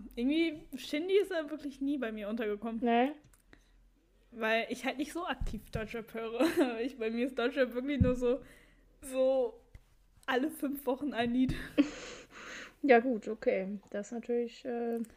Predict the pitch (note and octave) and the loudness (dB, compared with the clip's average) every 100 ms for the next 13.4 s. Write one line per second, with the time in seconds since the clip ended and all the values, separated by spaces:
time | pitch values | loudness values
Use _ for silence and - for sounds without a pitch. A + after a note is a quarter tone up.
0 | - - A#3 G#3 F3+ - F#3+ G3 D#4 E4+ | -16 -4 -2 -2 -4 -6 -6 -4 -6 -8
1 | - G3+ F#3+ _ - - - G#3 G3+ F#3 | -10 -10 -12 _ -20 -12 -6 -4 -2 -4
2 | - - F#3+ - - - - E4 F4+ E4 | -8 -8 -8 -8 -12 -4 6 6 8 6
3 | D#4+ - D4+ A3+ F#3+ G#3+ - - _ - | 6 4 4 4 6 6 2 -8 _ -20
4 | - _ _ _ - G#3+ C#4+ C4 C#4 C4+ | -20 _ _ _ -4 -2 0 2 2 4
5 | C4+ A#3+ C4+ C4+ A#3+ A#3 B3 G#3+ - G#3 | 2 4 4 4 6 4 2 -2 -2 2
6 | A3 A3 - A3 G#3+ G#3+ A3 B3+ - D#4 | 2 2 0 4 4 4 2 0 -2 -2
7 | E4 D#4+ D#4 D4 D4 D#4 D#4 - D#4+ D#4+ | 0 -2 -4 -6 -6 -8 -8 -12 -10 -8
8 | - C4+ C4 C4 C4 B3 C4+ B3+ C4 B3+ | -4 -2 0 0 2 2 4 6 6 4
9 | C4+ D4 C#4+ C4+ - C4 C4 A3 G#3+ A3 | 4 4 2 0 6 6 8 2 4 0
10 | A3 B3+ C4 C4 C4+ B3 A#3+ - C#4 C4 | 0 2 2 2 2 2 0 0 8 8
11 | C#4+ B3+ A3+ A3 A3+ A#3 B3+ A3 A3 A3 | 8 0 -2 0 0 2 4 4 4 4
12 | B3 C#4 C#4+ - - - - C4+ C4 A#3+ | 4 4 2 0 -4 -6 -6 -2 0 0
13 | A#3+ B3 C#4 C#4+ | 4 6 6 4